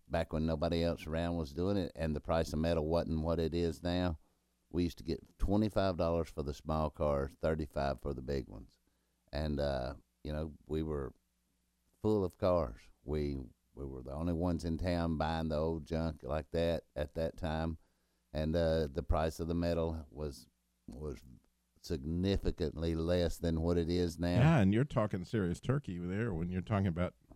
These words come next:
Speaker 2: whole cars.
Speaker 1: Whole cars,
Speaker 2: And, and
Speaker 1: exactly.
Speaker 2: people are selling 'em and,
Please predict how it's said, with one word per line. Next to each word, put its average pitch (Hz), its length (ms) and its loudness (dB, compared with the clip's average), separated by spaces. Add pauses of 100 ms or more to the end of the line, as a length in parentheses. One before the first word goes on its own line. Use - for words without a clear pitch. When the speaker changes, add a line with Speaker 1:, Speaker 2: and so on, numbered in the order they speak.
(400)
Speaker 2:
whole 117 200 6
cars. - 440 2 (260)
Speaker 1:
Whole 85 200 2
cars, 101 380 -4
Speaker 2:
And, 104 100 6
and 104 140 4
Speaker 1:
exactly. 95 360 4 (520)
Speaker 2:
people 127 300 4
are - 60 6
selling 127 320 4
'em 175 120 0
and, 80 240 -2